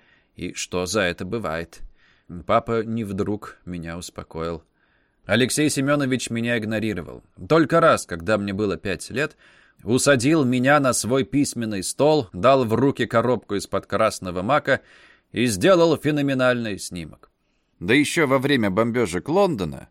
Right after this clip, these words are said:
показал мне нижнюю часть картинки из Daily Worker.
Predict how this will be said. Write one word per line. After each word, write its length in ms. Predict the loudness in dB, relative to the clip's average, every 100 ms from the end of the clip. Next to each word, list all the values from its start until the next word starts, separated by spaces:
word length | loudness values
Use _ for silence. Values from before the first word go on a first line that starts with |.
| -2
показал 520 | 2 2 4 6 6
мне 180 | 2 0
нижнюю 440 | 0 -2 -2 -4
часть 320 | -2 -2 -2
картинки 580 | 0 -2 -2 -6 -4 -2
из 160 | -4 0
Daily 300 | 2 2 2
Worker. 640 | 2 0 0 -8 -10 -14